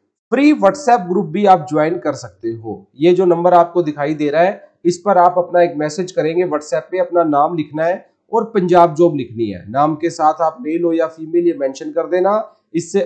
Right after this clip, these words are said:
अलग सावल क्लासेस का फ्री Telegram चैनल भी ज्वाइन करो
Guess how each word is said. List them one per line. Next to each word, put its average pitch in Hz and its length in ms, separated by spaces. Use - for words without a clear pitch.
अलग 220 320
सावल 202 400
क्लासेस 190 460
का 208 160
फ्री 254 300
Telegram 180 520
चैनल 165 360
भी 170 160
ज्वाइन 151 300
करो 160 240